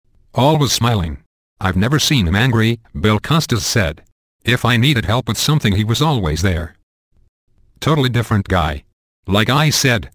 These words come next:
it just doesn't make sense to me. Not from what I know of him." The shooting happened at about one thirty P M inside one of the theaters at the Grove sixteen complex, Sheriff's spokeswoman Melanie Snow said. This was an isolated altercation between two guests that escalated unexpectedly.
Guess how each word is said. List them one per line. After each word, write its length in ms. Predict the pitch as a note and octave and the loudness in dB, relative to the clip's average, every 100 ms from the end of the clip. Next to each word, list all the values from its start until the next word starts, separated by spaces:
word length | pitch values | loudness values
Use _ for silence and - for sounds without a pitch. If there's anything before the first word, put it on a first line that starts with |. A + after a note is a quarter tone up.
| - | -6
it 120 | G2 | -6
just 280 | D#2 A#2+ A2+ | 0 0 2
doesn't 340 | G#2+ B2 G#2+ G#2 | 0 2 0 0
make 180 | G#2 | -2
sense 320 | - G#2+ G#2+ - | 0 0 0 0
to 120 | G#2+ | 0
me. 300 | F#2+ D2+ - _ _ _ - | 0 -2 -10 _ _ _ -4
Not 300 | G2+ C3+ - | 2 2 2
from 140 | G#2 | 0
what 180 | A2 - | 0 2
I 120 | A2 | 2
know 260 | G2+ C#3+ D3 | 2 2 2
of 80 | |
him." 260 | G2 D#2+ B1 _ _ _ _ | 0 -4 -6 _ _ _ _
The 160 | F#2+ G2 | -4 -2
shooting 380 | - A#2 G2 | 0 0 0
happened 280 | E2+ F2+ G#2+ | 0 0 0
at 120 | F#2 | 0
about 200 | B2+ B2 | 0 0
one 260 | G#2+ A2+ D#3 | 0 0 2
thirty 280 | C#3+ C3 A2 | 2 2 0
P 300 | - A#2+ G#2+ | 0 0 0
M 260 | F#2+ C#2+ - | 0 -4 -6
inside 440 | - A2 - G#2+ E2 | -2 -2 0 0 0
one 160 | G2 | 0
of 80 | G2+ | 0
the 80 | G2+ | -2
theaters 420 | - D3 A#2 A2+ | 0 0 2 0
at 80 | G#2+ | -2
the 100 | F#2+ | -2
Grove 300 | F2+ C3 D3 | 0 0 0
sixteen 540 | - A#2+ - - G2+ | 0 -2 -2 0 0
complex, 580 | F2+ F#2+ F#2+ G#2 A2 - - _ | 0 -2 0 -2 -2 -8 -14 _
Sheriff's 480 | - D3+ C#3 A#2+ - | -2 0 2 0 -2
spokeswoman 640 | - C#3+ D3 - F#2 A2 | -2 -2 -2 -2 0 2
Melanie 320 | C#3 A2 E2 | 2 0 -2
Snow 280 | - G#2 B2+ | -2 0 0
said. 340 | G#2 D2 C#2 - _ _ _ _ _ _ _ _ _ | 0 -4 -6 -16 _ _ _ _ _ _ _ _ _
This 280 | - C3 D3 | -2 -2 0
was 120 | A#2 | 0
an 120 | F2+ F#2 | 0 0
isolated 500 | C3 - A#2+ A2 A2 | 0 0 0 2 2
altercation 640 | A2 G#2 - G2+ - A#2 | 0 -2 -2 0 0 0
between 340 | G#2+ - A2+ | -2 -2 -2
two 180 | G#2+ C3 | 0 -2
guests 300 | B2 B2+ - | 0 -2 -4
that 140 | A2 | -2
escalated 580 | A#2 C#3+ - A#2+ G#2 G#2 | 0 0 0 0 2 2
unexpectedly. 800 | A2 G#2+ - D3+ - F2 D#2+ B1+ | 0 0 0 -2 0 -2 -4 -6